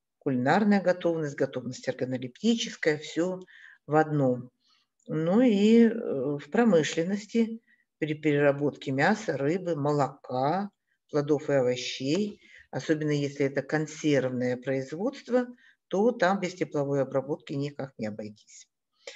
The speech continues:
Ну и потом мы уже привыкли, что приготовление пищи вообще, оно связано с тепловой обработкой. Что бы мы ни готовили, ну разве что, ну, может быть, салаты, маринады, более холодное такое.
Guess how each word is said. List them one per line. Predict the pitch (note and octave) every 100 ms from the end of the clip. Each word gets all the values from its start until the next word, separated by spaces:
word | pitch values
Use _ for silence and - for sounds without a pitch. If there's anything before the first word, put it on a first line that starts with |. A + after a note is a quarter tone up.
| - -
Ну | C4
и |
потом | B3 G#3+ A3 G3+
мы | G3
уже | F3 F3
привыкли, | F3+ F3+ G3 - D#3+
что | D3 - D3+ C#3+ C#3 C#3 - - -
приготовление | D#3 D#3 E3+ D#3 D#3 C#3 C#3
пищи | C#3 C3+ - C3
вообще, | C3 C3+ - A#3 C#4 C#4+ - _ _ _ -
оно | E3 B3+
связано | - A3 A3+ A3
с | G#3
тепловой | - F3 D#3+ G3 A3+
обработкой. | G#3 G3+ F#3 F#3+ - E3+ - _ _ _ _ _ _ -
Что | - G#3
бы | F#3+
мы | F3+
ни | F3 D#3
готовили, | D#3+ G#3 A#3+ E3+ D3+
ну | E3+ F3+
разве | D#3+ D3 C#3+
что, | - C#3+ C#3+ - - _ -
ну, | B2 C3 D#3
может | C#3+ C3+
быть, | C#3+
салаты, | - D3+ D#3 C#3+ D3+
маринады, | C#3+ D3 E3+ B3 G3+ D3
более | D3 C3+ C3+
холодное | - D#3 C#3 C3 B2+ B2+
такое. | B2+ C3 - B2+